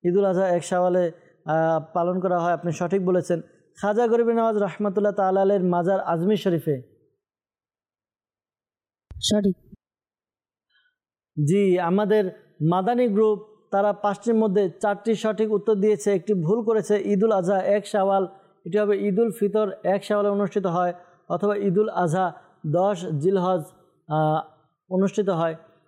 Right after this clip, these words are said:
Speaker 1: তো আমাদের মাদানী গ্রুপ তারাও চারটি সঠিক উত্তর দিয়েছে, মাক্কি গ্রুপ তারাও চারটি সঠিক উত্তর দিয়েছে, আর আমাদের মাদানী গ্রুপের আলিফ ভাই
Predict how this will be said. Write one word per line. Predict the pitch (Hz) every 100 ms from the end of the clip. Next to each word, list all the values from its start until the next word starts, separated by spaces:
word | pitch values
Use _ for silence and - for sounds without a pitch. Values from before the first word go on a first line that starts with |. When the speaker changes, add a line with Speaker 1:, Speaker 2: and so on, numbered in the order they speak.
| _
Speaker 1:
তো | 160 156 156 156 156 - 165
আমাদের | 165 180 185 170
মাদানী | 170 170 202 208
গ্রুপ | 196 190 190 - _
তারাও | 180 202 214
চারটি | 226 220 214
সঠিক | 214 208 208
উত্তর | 196 202
দিয়েছে, | 196 - 196 - _ _ - 160
মাক্কি | 185 180 233
গ্রুপ | 196 202 202
তারাও | 202 240
চারটি | 196 190 202
সঠিক | 196 208 202
উত্তর | 196 202
দিয়েছে, | 180 190 - 180 170 _ _ -
আর | 170
আমাদের | 190 185 190 190 175 160 _ _ 151
মাদানী | 170 175 202 202
গ্রুপের | 190 175 190 165 - _ _ -
আলিফ | 170 202 180
ভাই | 196